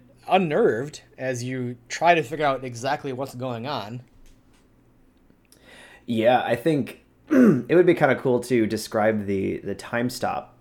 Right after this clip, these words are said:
Speaker 2: spell happening, where it's like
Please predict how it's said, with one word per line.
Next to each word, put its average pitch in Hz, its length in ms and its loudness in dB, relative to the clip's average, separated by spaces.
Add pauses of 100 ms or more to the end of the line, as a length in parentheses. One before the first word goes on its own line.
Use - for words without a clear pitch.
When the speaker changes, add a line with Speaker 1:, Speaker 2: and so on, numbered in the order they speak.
(140)
Speaker 2:
spell - 600 -8 (260)
happening, 101 640 -4 (640)
where 110 180 4
it's 104 160 -2
like 104 360 0